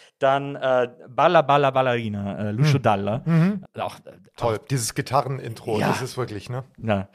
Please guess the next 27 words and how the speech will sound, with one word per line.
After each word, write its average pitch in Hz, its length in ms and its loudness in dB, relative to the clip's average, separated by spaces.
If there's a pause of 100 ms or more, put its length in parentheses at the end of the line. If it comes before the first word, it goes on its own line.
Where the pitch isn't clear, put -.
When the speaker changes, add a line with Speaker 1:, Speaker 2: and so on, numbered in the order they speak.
(260)
Speaker 1:
Und 135 100 6
auch 156 120 6
überhaupt 175 420 6
die, 165 200 -8
die 156 180 0
Art, 180 320 4
wie 185 60 -6
der 185 100 4
Song 190 160 0
geschrieben, 185 180 -2
ich 151 100 0
hab 180 80 0
dann 180 120 0
immer 175 120 2
so 156 80 -4
ein 170 60 0
bisschen, 170 180 -2
ich 139 60 -6
glaub, 160 120 -2
das 135 180 -20
steht, 165 160 -14
steht 165 200 -12
sogar 143 140 -6
in 139 60 -10
meinem 135 160 -6
Buch 175 120 -6
drin, 147 220 2